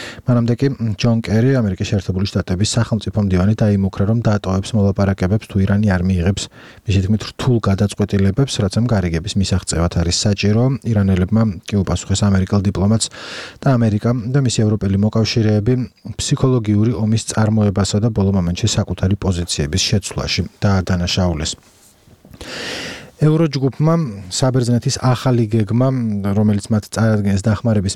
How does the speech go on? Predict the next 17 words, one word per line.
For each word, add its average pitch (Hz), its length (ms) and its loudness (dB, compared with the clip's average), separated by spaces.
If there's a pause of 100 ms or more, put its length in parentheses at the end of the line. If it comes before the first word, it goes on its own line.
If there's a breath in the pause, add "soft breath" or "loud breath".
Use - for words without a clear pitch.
მესამე 113 360 2
ტრანშის 104 400 0
მისაღებად, 107 520 2
აღწერეს 104 440 0
როგორც 98 240 -2 (120)
დაწვრილებითი. 107 800 0 (280)
საბერძნეთის 82 460 -2
მთავრობამ 92 460 2
საერთაშორისო 98 640 0
კრედიტორებს 95 520 0 (920 loud breath)
ეკონომიკური 110 540 2 (100)
რეფორმების 107 540 0 (260)
ახალი 113 440 2
პაკეტი 98 340 0 (120)
ხუთ 120 240 -6
შაბათს 110 420 0
შუაღამემდე 90 600 2